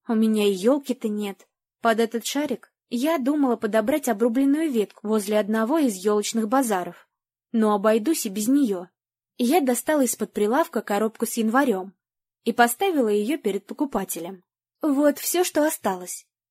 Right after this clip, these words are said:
"Только один?" поразился мужчина. Его удивление было так велико, будто я сказала, что земля плоская, и держится она только на трех китах. Да еще песня группы аба,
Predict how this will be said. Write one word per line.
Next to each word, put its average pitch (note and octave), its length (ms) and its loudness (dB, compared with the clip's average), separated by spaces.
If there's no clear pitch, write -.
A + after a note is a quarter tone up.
"Только G#3+ 320 4
один?" A3+ 420 2
поразился G#3+ 540 0
мужчина. G3+ 520 -2
Его A#3 280 2
удивление C4+ 580 2
было C4+ 320 0
так C#4 260 -4
велико, G#3 400 2
будто A3+ 340 0
я B3+ 160 2
сказала, A#3 600 0
что - 220 0
земля A#3 320 2
плоская, A3+ 600 0
и A#3 120 2
держится C4 520 2
она G#3 160 0
только A3 300 -2
на G#3 140 0
трех A#3 220 2
китах. G#3+ 540 -2
Да G#3 160 2
еще G#3+ 320 4
песня C4+ 400 0
группы A#3 360 0
аба, F3+ 380 -4